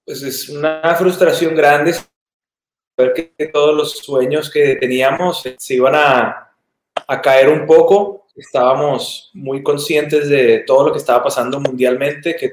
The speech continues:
todos íbamos a caer ahí, pero también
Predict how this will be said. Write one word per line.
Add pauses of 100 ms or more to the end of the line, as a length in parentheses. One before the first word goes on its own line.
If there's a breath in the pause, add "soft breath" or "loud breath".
todos
íbamos
a
caer
ahí, (840)
pero
también